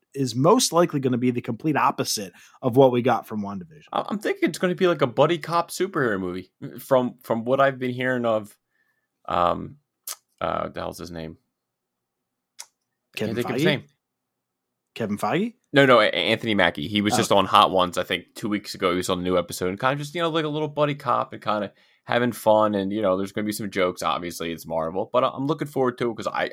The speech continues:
Speaker 2: I, I love Winter Soldier, but hearing more that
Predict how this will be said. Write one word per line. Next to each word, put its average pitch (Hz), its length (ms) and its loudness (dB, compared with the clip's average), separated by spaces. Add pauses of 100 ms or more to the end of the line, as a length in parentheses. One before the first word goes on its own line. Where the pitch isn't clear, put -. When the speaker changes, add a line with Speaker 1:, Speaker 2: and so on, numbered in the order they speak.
Speaker 2:
I, 127 420 4 (640)
I 107 180 2
love 123 260 0
Winter 127 200 0
Soldier, 120 400 -4
but 107 260 0
hearing 113 360 -6
more 107 260 -2
that 98 220 0